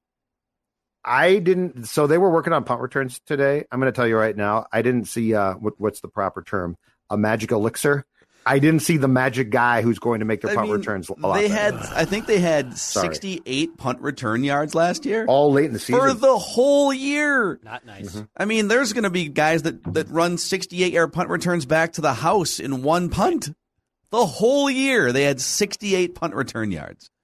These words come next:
Speaker 1: Yeah.
Speaker 2: I mean, now, if that's the main thing that we're talking about going into the season, then that's a good problem to have instead of offensive line and defense, uh, secondary and all those things. But,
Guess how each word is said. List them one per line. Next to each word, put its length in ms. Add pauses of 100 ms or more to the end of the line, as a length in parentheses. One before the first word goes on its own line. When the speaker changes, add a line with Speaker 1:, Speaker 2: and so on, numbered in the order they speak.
(200)
Speaker 1:
Yeah. 240 (180)
Speaker 2:
I 120
mean, 260 (340)
now, 220
if 100
that's 320
the 140
main 340
thing 200
that 100
we're 100
talking 360
about 180
going 200
into 120
the 80
season, 380
then 80
that's 180
a 60
good 140
problem 320
to 60
have 380
instead 340
of 240
offensive 440
line 440
and 160
defense, 580 (380)
uh, 140
secondary 400
and 60
all 100
those 180
things. 260
But, 240